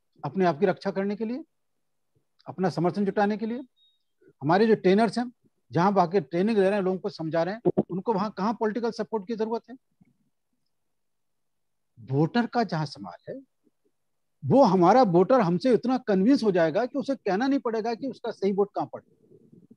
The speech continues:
उसका योग जगह योग वोट पड़ेगा। और Ambedkarite forces को, खासतौर से political forces को डरने घबरने की जरूरत नहीं है। अगर वो सही और नियत से फुले साहब Ambedkar mission को लेके जा रहे होंगे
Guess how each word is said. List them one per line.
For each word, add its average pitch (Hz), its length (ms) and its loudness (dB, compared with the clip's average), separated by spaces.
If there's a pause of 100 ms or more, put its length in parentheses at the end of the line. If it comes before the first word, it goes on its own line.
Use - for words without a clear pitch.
(500)
उसका 156 240 -4
योग 165 500 4
जगह 139 460 -2
योग 131 260 -4 (120)
वोट 165 140 -4 (140)
पड़ेगा। 120 400 -12 (1300)
और 143 180 -4 (180)
Ambedkarite 170 600 4
forces 170 440 -2
को, 147 160 -4
खासतौर 156 420 -4
से 147 120 -6
political 170 520 -2
forces 151 360 -8
को - 220 -8 (600)
डरने 202 380 4
घबरने 170 420 4
की 220 100 4
जरूरत 156 400 2
नहीं 147 140 2
है। 240 180 -2 (320)
अगर 175 260 0
वो 165 200 -4
सही 185 380 0
और 160 200 -6
नियत 156 300 -4
से - 360 -10 (1300)
फुले 190 180 4
साहब 175 260 2
Ambedkar 151 420 -2
mission 135 260 -6
को 123 100 -12
लेके 127 300 -4
जा 123 160 -4
रहे 180 120 0
होंगे 160 280 -4